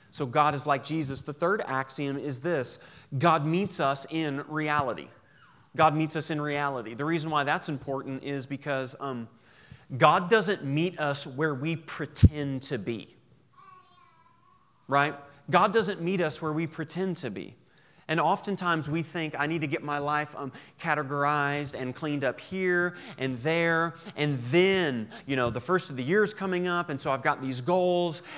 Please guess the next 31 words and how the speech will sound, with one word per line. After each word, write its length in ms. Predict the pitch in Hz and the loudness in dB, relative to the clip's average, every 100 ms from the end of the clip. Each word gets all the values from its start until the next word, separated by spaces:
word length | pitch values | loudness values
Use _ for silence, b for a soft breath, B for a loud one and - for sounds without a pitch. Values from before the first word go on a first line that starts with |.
| B | B
and 140 | 131 131 | -4 -2
so 160 | 139 | 0
I'm 120 | 127 | 0
gonna, 200 | 139 139 127 | 0 -2 0
you 100 | 143 | 0
know, 80 | 123 | 0
maybe 260 | 139 147 | 0 0
be 160 | 143 139 | 0 0
reading 280 | 147 156 143 | 0 0 -2
the 60 | |
Bible 440 | 117 160 170 170 165 | 4 4 6 2 0
this 220 | 165 - | -2 0
year 140 | 165 | 0
and 140 | 160 143 | 0 0
doing 200 | 143 151 | 0 0
this. 280 | 175 156 - | 0 -2 0
But 340 | 240 202 - B B - | 6 6 4 B B -4
before 320 | 151 226 233 | 2 4 6
I 80 | 170 | 4
do 340 | 131 220 262 | 0 0 6
all 220 | 190 143 | 6 6
of 100 | 123 139 | 2 2
that, 300 | 131 123 B B B | 4 2 B B B
I 140 | 151 | 2
need 180 | 185 180 | 2 2
to 280 | - 165 147 151 143 | 0 0 0 -4 0
get 340 | 165 151 131 | 2 2 2
these 360 | 135 202 214 - | 0 2 2 0
things 440 | 180 156 147 147 | -2 -2 -2 -6
in 200 | - 139 | -8 -10
order." 560 | 135 147 143 139 131 | -8 -8 -6 -6 -6